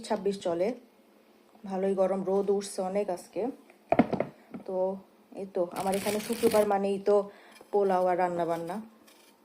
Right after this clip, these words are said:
প্রতি শুক্রবারে রান্না বান্না করতে হয় মোটামুটি। এটা বাংলাদেশে থাকতেও করতে হইতো,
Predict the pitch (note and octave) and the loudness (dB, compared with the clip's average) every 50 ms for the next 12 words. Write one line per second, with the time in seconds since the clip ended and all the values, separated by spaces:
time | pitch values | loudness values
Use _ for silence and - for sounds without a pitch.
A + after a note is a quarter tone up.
0 | - - - A3 G#3+ A3 G#3+ - G#3+ A3 G#3+ G#3 G3 F#3+ G3+ G#3 G#3 G3 G3 F#3 | -8 -4 -4 -2 0 -2 -2 -4 -4 -2 0 0 2 4 4 2 2 0 0 -2
1 | E3+ F3 F3 F3+ F3+ F3 F3+ F3 - - F3+ F3 F3 F#3 G#3 A3 A3 - - _ | -2 -2 -4 -4 -4 -4 -4 -6 -4 -2 -2 0 0 0 -2 -4 -8 -12 -16 _
2 | - F3+ F3 - F3 E3+ E3 D#3+ D#3+ - F3 G3 A3 - - - - - - - | -12 -10 -8 -8 -8 -8 -8 -8 -8 -6 -6 -6 -8 -10 -16 -20 -20 -20 -20 -14
3 | - F#3 - G3 F#3 G3 G3 G3+ G3+ G3 F#3+ F#3+ G#3 G3 G3 A3 G#3+ A3 - - | -12 -6 -6 -2 -2 0 0 0 0 -2 -2 -2 -4 -4 -2 -4 -4 -4 -6 -4
4 | - G3 G3 G3+ G3+ G3 G#3 G3 G3 - - G3 G3 F3+ F3+ F3+ - F3 | -2 0 2 2 2 0 -2 -2 -2 -4 -6 -4 -2 -2 -2 0 2 2